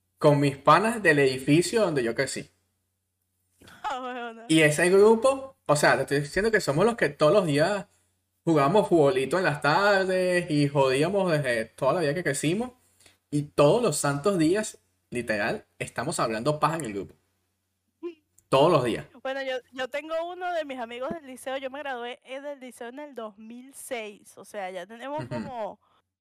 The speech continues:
Speaker 2: ¿cuánto? ¿Cuánto tiempo?
Speaker 1: Mucho. <laughs> Dieciséis.
Speaker 2: Digo, como, <laughs> sí, dieciséis años
Speaker 1: Dieciséis
Speaker 2: que nos
Speaker 1: años.
Speaker 2: graduamos. Y hace poco creamos el grupo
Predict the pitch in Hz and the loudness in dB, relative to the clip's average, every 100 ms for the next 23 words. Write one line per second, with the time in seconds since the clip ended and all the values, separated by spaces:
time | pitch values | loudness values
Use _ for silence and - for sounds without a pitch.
0 | _ _ _ _ _ _ _ _ _ _ | _ _ _ _ _ _ _ _ _ _
1 | _ - 262 427 403 440 - _ _ 240 | _ -12 -10 -10 -14 -18 -20 _ _ -16
2 | 240 294 339 415 453 440 _ 127 123 - | -14 -14 -14 -16 -18 -20 _ -10 -10 -10
3 | 101 _ _ _ _ - - 277 262 170 | -16 _ _ _ _ -4 2 4 4 2
4 | 147 139 120 135 92 - - 294 277 277 | 0 -2 -2 -2 -4 -8 -12 -10 -8 -6
5 | 254 269 - _ - - _ _ _ _ | -6 -8 -14 _ -20 -20 _ _ _ _
6 | - 381 330 294 339 320 311 302 339 370 | -12 -10 -10 -12 -12 -12 -14 -20 -20 -20
7 | 659 _ - 381 480 110 104 107 90 80 | -20 _ -16 -12 -10 -8 -8 -8 -10 -10
8 | 269 269 294 320 277 247 _ _ 311 311 | -10 -8 -6 -6 -8 -14 _ _ _ _
9 | 262 269 _ _ _ 247 262 - 339 359 | -20 -20 _ _ _ -12 -10 -12 -14 -10
10 | 349 - 381 - 294 254 254 330 311 254 | -12 -12 -18 -12 -10 -8 -8 -10 -12 -12
11 | 262 311 359 381 | -14 -14 -14 -16